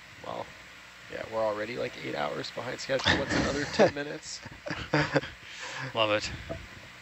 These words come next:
Speaker 1: Um, so can we ascend near grotto? What's the first step that you need to do something at, Jeb? Because we can make sure we're up above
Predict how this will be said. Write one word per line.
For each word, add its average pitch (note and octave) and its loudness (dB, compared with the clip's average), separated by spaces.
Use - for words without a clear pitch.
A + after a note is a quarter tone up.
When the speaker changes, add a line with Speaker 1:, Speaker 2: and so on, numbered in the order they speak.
Speaker 1:
Um, G#2+ 4
so A#2+ 0
can B2+ -6
we C3 0
ascend A#2 0
near A2+ -2
grotto? A2+ 4
What's A#2+ 4
the D3 2
first - 2
step A2+ 6
that - -2
you G#2+ -8
need A2 -4
to G2+ -2
do G#2+ -4
something G2 -4
at, F#2 -2
Jeb? G2 2
Because - -4
we G#2+ -6
can G2+ -6
make G2+ 0
sure A2+ -4
we're G#2+ 2
up A2 2
above F#2+ 4